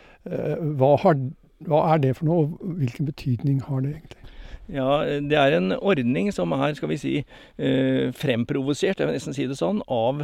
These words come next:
Speaker 2: markedet som kjøper tømmer. Det begynte nok sånn på nittitallet for alvor, hvor, eh,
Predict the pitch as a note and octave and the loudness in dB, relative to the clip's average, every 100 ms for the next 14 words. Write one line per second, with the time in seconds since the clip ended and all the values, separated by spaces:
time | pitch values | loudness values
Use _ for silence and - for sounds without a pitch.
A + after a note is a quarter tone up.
0 | C#3 D3 D3 - - D#3+ G#3 D3+ - D3+ | -4 -2 -2 -2 -6 -4 -4 -4 -2 -2
1 | G#2 - B2+ A2+ D3 C4 - - - - | -2 -4 -4 -2 0 -2 -6 -20 -20 -12
2 | C#3 C#3+ C#3 A2+ - F3+ C3 C3+ A#2+ C#3+ | -6 -2 0 0 -2 -2 -2 -2 -2 -2
3 | B2+ - B2+ B2 B2+ D3 E3+ C#3+ C3+ C#3 | -2 -4 -6 -4 -2 -2 -2 -2 0 0
4 | A#2 D3 A3 F3+ D3 D3 C#3+ C#3+ C#3 | 0 -2 -2 -2 -2 0 0 -2 -2